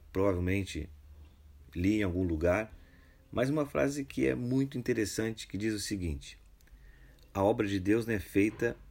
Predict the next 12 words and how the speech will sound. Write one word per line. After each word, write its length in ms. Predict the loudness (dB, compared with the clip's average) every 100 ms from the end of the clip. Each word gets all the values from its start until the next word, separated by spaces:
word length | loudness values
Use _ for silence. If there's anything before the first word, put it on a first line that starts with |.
| -20 -2
pela 220 | 0 0
maioria, 600 | 0 2 2 2 2 -2 -12 -20 -20 -8 2
e 120 | 2
sim 280 | 4 2 4
pelos 280 | 2 0
fiéis." 560 | 0 0 0 -6 -14 -12
E 80 | -2
essa 160 | -2 0
é 40 |
uma 80 | 0
grande 200 | 0 0
verdade. 640 | 0 2 2 0 0 -8